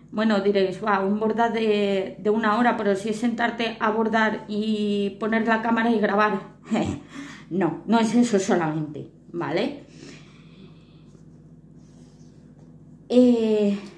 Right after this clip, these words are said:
a ver, que se me estaba destensando un poquito la tela. La tengo un poco destensada. Tengo aquí un buscatijeras que ahora mismo,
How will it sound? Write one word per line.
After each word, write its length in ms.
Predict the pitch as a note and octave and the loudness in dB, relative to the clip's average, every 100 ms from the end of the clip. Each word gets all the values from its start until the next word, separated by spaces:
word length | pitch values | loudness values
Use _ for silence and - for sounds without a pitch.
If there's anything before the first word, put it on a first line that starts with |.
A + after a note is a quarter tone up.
| - - | -20 -20
a 100 | F3 | -16
ver, 160 | F3+ F3+ | -16 -16
que 100 | F3+ | -16
se 100 | F3+ | -14
me 220 | F#3+ - - | -16 -18 -18
estaba 580 | F3+ E3 - G#3 A#3+ - - | -18 -14 -8 -4 -4 -6 -12
destensando 720 | - G#3 - F#3+ - G#3 A3+ | -10 -8 -6 -8 -6 -6 -2
un 160 | A3 G#3 | -4 -4
poquito 400 | F#3 - - A#3+ | -2 -2 -2 -4
la 240 | G3 E3+ | -4 -4
tela. 360 | F#3 G#3+ C#4 - - - - - - - - - - - - - - - - | -6 -4 -6 -8 -18 -20 -20 -20 -20 -20 -20 -20 -20 -20 -20 -20 -20 -20 -18
La 160 | F#3 F#3+ | -14 -12
tengo 260 | - A3 | -6 -4
un 140 | G#3 - | -4 -6
poco 180 | G3 A3 | -6 -6
destensada. 1080 | G3+ - E3+ E3+ D#3+ - G3+ G3+ B3 - - - - - - - - - - - - - F#3 - - - - - - | -6 -6 -6 -6 -6 -6 -2 0 0 -2 -12 -20 -20 -20 -20 -20 -20 -20 -20 -20 -20 -14 -14 -14 -20 -20 -20 -20 -20
Tengo 160 | - A#3 | -12 -8
aquí 200 | A3 - | -8 -4
un 100 | G3 | -4
buscatijeras 920 | F#3+ - F3+ F3 F3 - A3 A3+ - - F4 - - - - - - - - | -4 -8 -10 -10 -12 -8 -6 -6 -6 -6 -4 -6 -12 -20 -20 -20 -20 -20 -14
que 80 | G3 | -8
ahora 160 | G3 F3+ | -6 -6
mismo, 560 | F3+ G3 A#3 A#3+ A#3+ | -6 -2 2 4 2